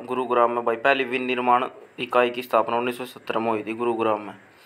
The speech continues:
पंडित श्री राम शर्मा का जन्म कब हुआ था? एक अक्टूबर अठारह सौ निन्यानवे को झज्जर में हुआ था भाई, पंडित श्री राम शर्मा का जन्म। हरियाणा का इतिहास व हरियाणा का नवरत्न नामक पुस्तक किसने लिखी थी? पंडित श्री राम शर्मा ने लिखी थी भाई।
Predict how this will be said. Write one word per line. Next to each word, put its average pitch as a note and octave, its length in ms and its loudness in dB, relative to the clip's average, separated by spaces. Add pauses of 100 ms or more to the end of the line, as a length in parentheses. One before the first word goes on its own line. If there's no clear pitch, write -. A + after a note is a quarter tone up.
(400)
पंडित C#3+ 260 2
श्री D3 140 -2
राम B2+ 240 4
शर्मा B2 340 2
का A#2+ 120 2
जन्म A#2+ 220 -2
कब B2 200 -2
हुआ A#2 180 2
था? A#2 120 0
एक B2+ 220 0
अक्टूबर B2 440 0 (160)
अठारह A#2+ 280 4
सौ A#2 160 -4
निन्यानवे A#2 440 -2
को A#2 120 -4
झज्जर A#2+ 360 -4
में A#2 120 -6
हुआ G#2+ 80 -4
था A2+ 140 -4
भाई, A2+ 120 0
पंडित A#2+ 300 -6
श्री A2 240 -8
राम A2 180 -4
शर्मा G#2+ 340 -10
का G#2+ 100 -10
जन्म। G#2 240 -14 (800)
हरियाणा C3+ 380 4
का C#3 120 0
इतिहास B2+ 420 2
व B2+ 100 4
हरियाणा B2 280 4
का A#2+ 160 -2
नवरत्न A#2+ 460 0
नामक A#2+ 260 0
पुस्तक - 320 -6
किसने A#2+ 300 -6
लिखी A2+ 180 -4
थी? A#2 120 -4
पंडित A#2+ 340 -2
श्री A#2 220 -4
राम A2+ 200 2
शर्मा A2 320 -2
ने A2 140 -6
लिखी A2 220 -8
थी A2 80 -8
भाई। G#2+ 200 -4